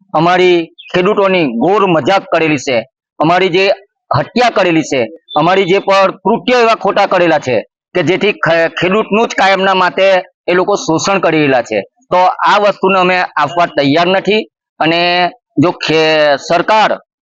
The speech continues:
આની અંદર અને અધિકારીઓ, આ તો અમારી એવી રીતના મજાક કરી કે પૂરી એક ગંધેડીને ગંદુ રાજા, તકે શેર ભાજી, તકે શેર ખાજા. તો આના માટે અમારા ગામની અંદર સંપાદન કલેક્ટર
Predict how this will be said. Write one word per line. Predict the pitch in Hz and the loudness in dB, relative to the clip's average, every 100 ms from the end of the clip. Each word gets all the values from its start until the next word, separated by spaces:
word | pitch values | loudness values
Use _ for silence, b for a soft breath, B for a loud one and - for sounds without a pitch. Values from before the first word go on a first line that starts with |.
| - | -2
આની | 160 202 | 0 2
અંદર | 208 196 156 110 - b | 2 2 2 0 -6 b
અને | 160 185 196 196 | -4 0 0 0
અધિકારીઓ, | 202 185 175 233 226 165 123 107 - - - | -2 -2 -2 0 0 2 0 -2 -10 -18 -4
આ | 226 | -2
તો | 233 | 2
અમારી | 208 202 214 | 2 2 2
એવી | 214 220 | 2 0
રીતના | 214 214 214 | -2 0 0
મજાક | 208 190 208 | 0 0 0
કરી | 233 208 180 _ _ _ - | 0 0 0 _ _ _ -2
કે | 202 202 190 156 - | 0 2 0 -2 -4
પૂરી | 185 214 | 0 2
એક | 214 226 226 | 2 0 0
ગંધેડીને | 202 202 190 185 214 214 208 208 | 0 0 2 2 2 2 0 0
ગંદુ | 170 196 202 202 | 0 0 2 2
રાજા, | 190 185 196 | 2 2 0
તકે | 196 190 196 | 0 -2 -2
શેર | 185 - 226 214 | -2 0 0 0
ભાજી, | 165 185 160 208 | 0 0 0 -2
તકે | 214 180 185 | -2 -2 0
શેર | 180 185 214 220 | -2 -2 -2 0
ખાજા. | 180 151 135 - _ _ - | 0 2 0 -2 _ _ -4
તો | 202 | 0
આના | 214 - 180 202 254 | 0 0 0 2 2
માટે | 226 180 139 - _ - | 0 0 -2 -4 _ -4
અમારા | 170 190 220 | 0 2 2
ગામની | 180 185 196 214 | 2 0 2 0
અંદર | 208 196 220 190 131 - _ _ _ _ - - | 0 2 2 0 -2 -6 _ _ _ _ -8 -4
સંપાદન | 190 190 196 214 214 226 226 - - | 0 0 0 0 2 0 0 -4 -2
કલેક્ટર | 190 247 - 190 135 | 0 0 -2 -2 -2